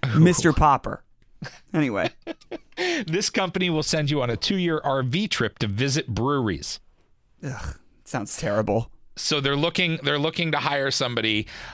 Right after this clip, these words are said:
Speaker 1: uh, that will get in an R V and, well, basically they want you to drive around and visit all five hundred plus of their breweries that apparently they're associated with.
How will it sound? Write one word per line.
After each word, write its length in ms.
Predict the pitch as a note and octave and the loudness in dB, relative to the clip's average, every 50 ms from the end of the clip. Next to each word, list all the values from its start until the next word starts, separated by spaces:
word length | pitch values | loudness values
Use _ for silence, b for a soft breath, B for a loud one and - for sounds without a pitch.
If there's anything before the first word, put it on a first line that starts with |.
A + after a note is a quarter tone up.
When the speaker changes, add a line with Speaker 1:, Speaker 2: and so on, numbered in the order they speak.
| B B2+ | B 0
Speaker 1:
uh, 320 | B2 A2+ A2 G#2 G#2 A#2 | 2 2 2 2 0 0
that 200 | A#2 A#2 B2 - | 0 -2 0 0
will 140 | C3+ A#2+ A#2 A2+ | 0 0 0 0
get 260 | F2 C3 C3+ C#3 C#3+ | 0 0 0 0 0
in 120 | D3+ D#3 | 0 0
an 120 | D3+ C#3+ C3 | 0 0 0
R 180 | B2+ B2 B2 | 2 0 0
V 460 | A2+ G#2+ A#2 A2 G2+ F#2 F#2 F#2 - _ | 0 2 2 2 2 2 0 -2 -4 _
and, 300 | - A#2 G#2+ G#2 G#2 A2+ | -2 0 0 0 0 0
well, 140 | C3 C3 C3 | 0 0 0
basically 420 | B2+ D#3 D#3 - E3+ - D#3+ C3+ | 0 0 0 0 -2 -2 -2 -2
they 140 | B2+ B2 B2 | 0 0 0
want 180 | A#2 A#2+ A#2 - | 0 0 -2 -2
you 80 | B2+ | -2
to 80 | A2+ G#2 | -2 -2
drive 400 | F#2 F#2 G2+ A2 A#2 B2 A#2 G#2+ | -2 0 2 2 2 2 2 0
around 400 | G#2+ A2 A2 G#2 G2 F#2 F2 F2 B B B B B - | 0 0 2 2 2 2 0 -4 B B B B B -4
and 160 | A#2+ A#2 A2+ | -4 -2 0
visit 280 | G#2+ C#3 C#3+ C3+ E3 - - | 0 0 0 0 -2 -2 0
all 160 | C3+ C3 B2 | -2 -2 -2
five 320 | - - C#3 C3+ D3 D3 - | 0 0 0 0 0 -2 -2
hundred 380 | - D3 C3+ C3+ B2+ A#2 - | -2 -2 -2 -2 -2 -4 -6
plus 380 | - - D3 C3 A#2 - - - - - | -4 -2 0 0 0 0 -2 -4 -4 -2
of 240 | B2+ A2+ G#2 G2+ G2 | -2 0 0 0 0
their 160 | A2 A2 G#2+ | 0 0 0
breweries 560 | F#2 F#2 A#2+ C3 B2 G#2+ G2+ F#2+ F2+ E2 F#2 | 0 0 0 0 2 2 0 0 0 -2 -4
that 220 | F#2 G2 F#2+ F#2 F2+ | -2 -2 -2 -2 -2
apparently 460 | - G#2+ - - A2 G#2 G2+ G#2 G2+ | -6 -6 -4 -2 -2 -2 0 -2 -2
they're 100 | F#2 G2 | 0 0
associated 640 | F#2 F2+ - G#2 F#2+ - - G2 F#2+ F2+ F2+ F2+ E2+ | 0 0 0 0 0 0 0 0 -2 -2 -2 -2 -2
with. 260 | F#2 F#2 F#2 F#2 - | -2 -2 -2 -2 -6